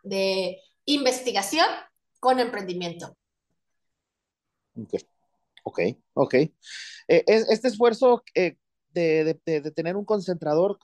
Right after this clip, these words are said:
Speaker 2: ¿quién lo estaba impulsando, eh? ¿Santander?
Speaker 1: Santander, ajá.
Speaker 2: Ok.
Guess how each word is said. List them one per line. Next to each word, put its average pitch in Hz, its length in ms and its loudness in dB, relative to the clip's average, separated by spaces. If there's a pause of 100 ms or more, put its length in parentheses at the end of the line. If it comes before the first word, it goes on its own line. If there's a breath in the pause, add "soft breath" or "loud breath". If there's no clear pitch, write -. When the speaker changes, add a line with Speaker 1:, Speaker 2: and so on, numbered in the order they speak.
(320)
Speaker 2:
¿quién 202 240 -2
lo 214 140 0
estaba 190 200 -2
impulsando, 151 580 -6
eh? 214 40 -10 (500)
¿Santander? 156 500 2 (680)
Speaker 1:
Santander, 226 600 4
ajá. 294 260 0
Speaker 2:
Ok. - 80 -2